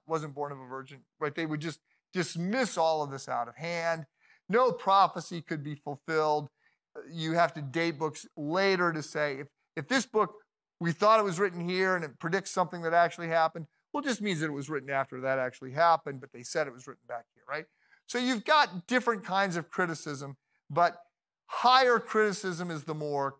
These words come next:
caustic, the more, um, anti-supernatural, anti-Christian, uh, criticism. And so you've got all this higher criticism that is entering into the universities. And so what happens is the church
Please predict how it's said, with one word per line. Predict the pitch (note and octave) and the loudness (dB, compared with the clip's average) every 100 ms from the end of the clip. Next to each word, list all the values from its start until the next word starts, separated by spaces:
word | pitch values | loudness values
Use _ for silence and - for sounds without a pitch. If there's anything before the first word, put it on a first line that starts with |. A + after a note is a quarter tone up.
| _ | _
caustic, | - F#3 F#3 - - E3+ - | -4 2 2 0 -6 -8 -8
the | D3+ | -10
more, | D3 C#3+ C#3 C#3 B2+ _ _ _ _ | -6 -4 -2 -2 -4 _ _ _ _
um, | C#3 B2+ B2 B2 B2 _ _ - | -4 0 0 -2 -8 _ _ -4
anti-supernatural, | A3 G#3+ F#3 F#3 F3 E3+ D#3+ D#3+ D#3 C3+ _ - - G#3+ F#3+ F3+ E3 D#3+ D#3 E3 D3+ | 0 0 2 2 4 6 6 4 2 -4 _ -14 -6 -4 -2 -2 2 2 2 -4 -8
anti-Christian, | E3 F3+ - E3 D3+ - _ - G3 F#3+ - - F3 E3+ E3+ E3+ D#3+ - _ _ _ - | -6 -6 -2 0 0 -4 _ -6 -4 -4 -10 -8 -4 -4 -6 -8 -10 -12 _ _ _ -4
uh, | D3+ D3 | -2 -2
criticism. | - E3 D#3 - D3 C#3+ C#3+ - _ _ _ - | -2 -6 -6 -8 -10 -10 -12 -16 _ _ _ -4
And | E3+ | -2
so | G3 | -2
you've | F#3+ | 0
got | F#3+ G3+ | 4 6
all | A#3+ A#3+ | 6 6
this | G#3 E3+ | 2 2
higher | F3+ G3+ F#3 | 2 2 0
criticism | - F3+ - E3 D#3+ D#3 | -4 -6 -8 -8 -6 -4
that | D3+ | -2
is | C#3+ - | -4 -4
entering | D#3+ D#3 D3+ D3 | -2 0 0 -2
into | D3+ D3+ D3 | -4 -6 -6
the | C#3 | -10
universities. | C#3 C#3 D3+ D#3 - C3+ A2 - - _ _ - - G3+ | -8 -6 0 2 0 -8 -16 -18 -20 _ _ -20 -4 -2
And | F#3+ | 2
so | G#3+ G3+ | 4 4
what | F#3 G3 G#3+ | 4 4 2
happens | G#3 C#4 D#4+ C#4 F#3+ D#3 E3 | 4 4 4 4 -2 -4 -6
is | E3 D#3 D#3 - _ D#3+ | 0 0 -2 -10 _ -4
the | E3 | -2
church | - D4 C4+ A3 - | -2 2 2 2 -4